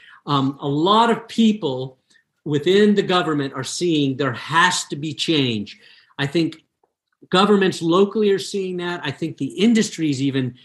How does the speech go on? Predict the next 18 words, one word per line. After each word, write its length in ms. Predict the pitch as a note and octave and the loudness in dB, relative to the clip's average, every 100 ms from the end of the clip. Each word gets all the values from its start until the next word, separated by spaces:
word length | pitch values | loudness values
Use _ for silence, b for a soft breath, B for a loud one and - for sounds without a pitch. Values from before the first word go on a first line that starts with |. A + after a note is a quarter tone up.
| b b | b b
aware 760 | D#3+ C#3 D#3+ E3 D#3 C#3+ C#3 - | -2 2 4 4 4 2 -2 -8
of 140 | C#3 | -6
the 80 | C3+ | -6
fact 360 | - D3+ C#3 - | -4 -2 -2 -6
that 140 | - | -10
you 80 | C#3+ | -10
can't 400 | - F3+ F3+ D#3+ | -6 -4 -4 -4
really 260 | D3+ D3+ | -4 -2
hide 680 | C#3+ - D#3+ D#3 D3+ C#3 A2+ B B B | -4 -4 0 4 4 0 -6 B B B
the, 320 | C3 D3 B2+ - | -2 -2 -2 -4
what 140 | C#3+ | 0
I 100 | D3 | 2
would 180 | D#3+ D3 | 2 0
call 360 | D3 C#3+ A#2 - | -2 -4 -6 -2
brittleness 840 | D3 F#3 F#3 D3+ B2+ A2+ - - b b b | 2 4 6 4 0 -4 -6 -10 b b b
or 420 | - D3+ D3+ D3 C#3+ | 0 2 2 2 0
the, 440 | C#3+ C3+ C3 C#3 - | -2 -2 -2 -4 -8
um, 480 | C#3 C3 B2+ A#2 | -6 -4 -4 -8